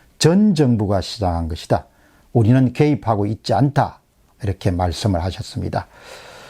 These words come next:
이번 인터뷰에서 여러 가지 진실과 거짓 사이의 모호한 부분들이 여러 군데가 있었지만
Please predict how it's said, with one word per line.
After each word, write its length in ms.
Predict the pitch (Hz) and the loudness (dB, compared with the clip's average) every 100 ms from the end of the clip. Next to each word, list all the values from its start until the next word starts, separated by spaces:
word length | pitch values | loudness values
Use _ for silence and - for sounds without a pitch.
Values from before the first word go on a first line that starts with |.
| - | -2
이번 240 | 139 139 160 | 2 2 2
인터뷰에서 600 | 165 175 151 147 123 120 | 2 2 4 2 2 0
여러 160 | 117 127 | 2 4
가지 340 | 147 127 113 | 2 2 -2
진실과 880 | - 175 165 - 127 110 123 113 - | 0 0 2 2 2 2 2 0 0
거짓 260 | 117 107 | -2 0
사이의 400 | 123 - 127 117 | -2 0 0 2
모호한 580 | 98 92 107 120 143 135 | 0 0 0 2 2 0
부분들이 560 | 135 127 113 104 92 90 | 0 0 0 0 -2 0
여러 180 | 107 127 | 2 4
군데가 340 | 143 143 123 | 4 2 2
있었지만 760 | 104 - - 101 85 87 131 | -2 -6 -8 -6 -4 -2 -4